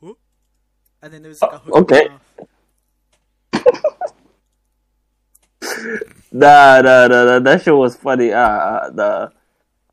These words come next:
Speaker 2: Jeez. Remember, I remember you coming over that one time with Tyrone. Fuck, I can't say people's names.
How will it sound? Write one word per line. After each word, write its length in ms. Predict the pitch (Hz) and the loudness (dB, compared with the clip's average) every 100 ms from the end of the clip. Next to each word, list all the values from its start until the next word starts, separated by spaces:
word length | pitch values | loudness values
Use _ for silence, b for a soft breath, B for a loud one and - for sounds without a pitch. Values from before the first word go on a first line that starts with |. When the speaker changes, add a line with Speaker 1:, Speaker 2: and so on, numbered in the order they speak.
| _ _ _ _ _ _ _ _ _ 170 | _ _ _ _ _ _ _ _ _ 0
Speaker 2:
Jeez. 720 | 185 180 156 120 113 123 - _ _ _ _ _ _ - | 2 2 0 -4 -6 -10 -20 _ _ _ _ _ _ 0
Remember, 400 | 180 190 220 208 | 4 4 4 2
I 220 | 170 196 | 2 2
remember 220 | 226 302 | 2 4
you 160 | 196 175 | 4 2
coming 360 | 190 170 151 | 0 0 0
over 440 | 135 143 156 139 107 | 0 0 0 -2 -2
that 200 | 127 123 | -2 -2
one 260 | 127 135 | -2 -4
time 240 | 131 127 120 | -2 -2 -2
with 140 | 117 | -6
Tyrone. 680 | - 123 120 123 123 123 156 _ _ _ _ _ - 151 - | -4 -4 -2 -2 -4 -6 -12 _ _ _ _ _ -14 -14 -4
Fuck, 240 | 190 180 - | -2 -2 -4
I 60 | |
can't 280 | - 156 147 | -4 -4 -4
say 200 | - 139 | -4 -6
people's 380 | 135 131 131 123 | -6 -8 -8 -8
names. 460 | 120 120 127 _ | -6 -8 -10 _